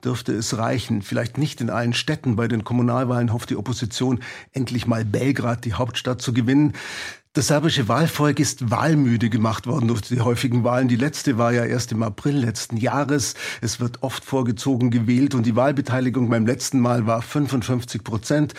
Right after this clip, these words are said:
Davon mehr als die Hälfte zu bekommen, könnte auch Vučić diesmal gelingen.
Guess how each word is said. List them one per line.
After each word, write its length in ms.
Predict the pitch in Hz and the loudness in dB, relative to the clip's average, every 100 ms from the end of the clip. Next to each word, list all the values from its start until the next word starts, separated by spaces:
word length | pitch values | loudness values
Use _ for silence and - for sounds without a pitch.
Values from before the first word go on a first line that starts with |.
| - - | -14 -10
Davon 460 | - 120 120 131 120 | 0 0 0 2 2
mehr 240 | 123 123 | 2 2
als 160 | 113 107 | -2 -2
die 100 | 127 | -2
Hälfte 340 | 113 131 - | 0 -2 -4
zu 140 | 117 117 | -4 -2
bekommen, 540 | 120 - 123 120 113 | -2 0 0 2 0
könnte 500 | - 123 135 131 120 | 0 0 2 0 0
auch 260 | 113 107 - | 0 -2 -4
Vučić 520 | 113 - 117 92 - | -4 -2 -4 -4 -6
diesmal 360 | 135 117 120 120 | -6 -2 -2 0
gelingen. 480 | 127 139 160 143 | 4 4 6 4